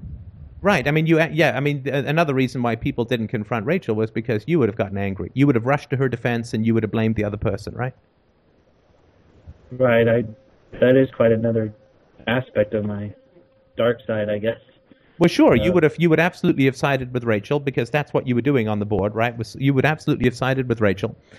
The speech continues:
Speaker 1: and you would have attacked Greg for confronting her, and now you're criticizing Greg for not confronting her.
Speaker 2: Wow. Yeah, that is,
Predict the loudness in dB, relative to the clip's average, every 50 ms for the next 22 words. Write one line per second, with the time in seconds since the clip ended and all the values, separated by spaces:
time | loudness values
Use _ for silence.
0 | -20 _ _ _ 0 2 2 2 4 4 4 4 4 2 2 -2 -2 -2 -4 -4
1 | -6 -10 -4 0 0 0 0 -2 -6 -10 _ _ _ _ _ _ _ _ _ _
2 | _ _ _ -4 2 4 4 6 6 6 4 4 2 0 -4 -10 _ _ -4 -4
3 | -2 0 0 0 0 0 -4 -4 -6 -8 -8 -10 -10 -6 -4 -2 -2 0 0 -2
4 | -2 -2 -2 -2 -2 -2 -2 -2 -2 -2 -2 -2 -2 -4 -4 -4 -4 -4 -2 -2
5 | -4 -4 -4 -4 -4 -4 -4 -6 -4 -4 -2 -2 -4 -6 -8 -8 -10 -14 -18 -20
6 | -20 _ _ _ _ _ _ _ -20 -20 _ _ -12 -10 -8 -6 -4 -4 -4 -4
7 | -4 -4 -6 -6 -10 -12 -12 -8 -4 -4 -4 -4 -6 -12 _ _ -20 -20 _ _
8 | _ -20 -20 -20 -20 -20 _ -16 -16 -16 -16 -18 _ -12 -8 -6 -2 -2 0 -2
9 | -2 -4 -6 -10 -12 -14 -14 -18 -18 -18 -18 -20 -20 _ _ _ _ _ _ _
10 | _ _ _ _ _ _ _ 0 4 4 6 6 6 4 4 2 0